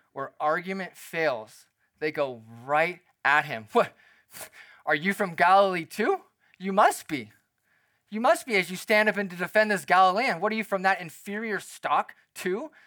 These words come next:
D A Carson points out. When argument fails, people resort to contempt. They resort to coming right after you or to emotion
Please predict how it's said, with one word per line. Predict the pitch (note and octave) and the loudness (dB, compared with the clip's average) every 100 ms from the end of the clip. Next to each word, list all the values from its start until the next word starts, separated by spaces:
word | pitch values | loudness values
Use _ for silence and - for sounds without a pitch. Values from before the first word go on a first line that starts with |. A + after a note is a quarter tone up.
| _ - | _ -4
D | F#3+ G3 | 0 2
A | |
Carson | G#3 G3 G#3 | 4 2 0
points | F#3+ G#3 F#3+ | -4 -4 2
out. | G#3 B3 C#4 _ _ _ _ _ _ _ | 4 4 0 _ _ _ _ _ _ _
When | D#3 D#3 - | -10 -10 -6
argument | F3 F#3+ F#3+ E3 - | -4 -4 -6 -10 -14
fails, | - F3+ D#3+ B2 - - | -6 0 0 0 -8 -18
people | - F3 E3 | -16 -14 -12
resort | C3+ A#2 C3+ C#3+ - | -12 -14 -8 -8 -10
to | - | -20
contempt. | - D3+ - F3+ C#3+ _ _ _ _ _ _ _ | -20 -18 -10 -10 -10 _ _ _ _ _ _ _
They | D#3+ | -10
resort | D3 C#3 D3+ E3+ | -10 -6 -8 -8
to | |
coming | E3+ E3 D3+ | -10 -8 -4
right | D3 D3 | 0 0
after | D3+ F#3 C#3 | 0 -4 -10
you | B2 | -14
or | C#3+ | -14
to | C#3 - D3 | -14 -12 -12
emotion | C3 D3 F#3 C#3+ | -8 -8 -8 -12